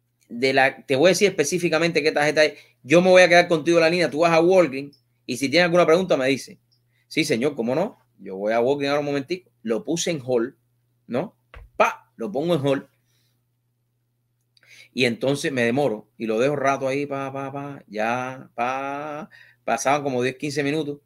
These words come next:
Lo cogí otra vez. Se, ah, "Hello, sir, are you there?". Le dije, "No". "Oye, ¿estás ahí?". Díceme, "Sí, sí, estoy aquí, estoy aquí". "Eh, ¿ya estás en la tienda?". "Sí, sí". "Recuerda que esta llamada", y me dicen así, fíjate que son descarados, "recuerda que esta llamada está siendo grabada".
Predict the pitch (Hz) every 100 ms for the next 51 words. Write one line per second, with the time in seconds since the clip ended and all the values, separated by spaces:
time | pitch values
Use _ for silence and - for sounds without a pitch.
0 | _ _ _ _ - 117 107 113 135 135
1 | - - 123 - - - - _ 117 156
2 | 160 - 190 123 135 160 208 185 110 123
3 | 123 170 - _ _ - 139 143 165 175
4 | 226 - - 113 139 113 - 170 226 175
5 | 135 165 160 175 131 151 156 190 _ _
6 | _ _ _ _ - 143 139 135 139 175
7 | 175 175 180 226 156 98 - - 139 139
8 | 147 147 _ _ _ - 135 135 196 160
9 | 156 175 165 180 170 - 127 120 156 190
10 | 143 160 131 156 170 143 156 - 127 127
11 | 120 123 160 175 175 156 175 151 143 160
12 | 151 131 135 131 127